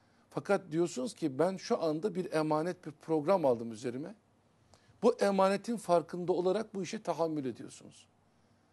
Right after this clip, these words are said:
Sabrın da, o tahammülün de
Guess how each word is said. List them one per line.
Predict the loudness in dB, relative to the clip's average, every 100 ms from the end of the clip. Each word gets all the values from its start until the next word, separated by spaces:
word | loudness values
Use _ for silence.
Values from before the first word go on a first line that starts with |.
| _ _ _
Sabrın | -8 2 4 4 2 0 0
da, | -2 -6 _ _ _ _ _ _ _ _
o | -2 2
tahammülün | 2 4 2 2 0 0 0
de | -2